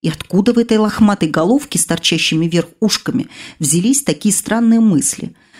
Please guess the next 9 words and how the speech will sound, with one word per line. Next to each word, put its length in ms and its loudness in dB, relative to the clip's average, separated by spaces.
Наверное, 460 4
именно 480 4
поэтому 720 0
ему 260 0
порой 320 0
так 200 -4
хотелось 420 -2
оторвать 600 -2
её, 360 0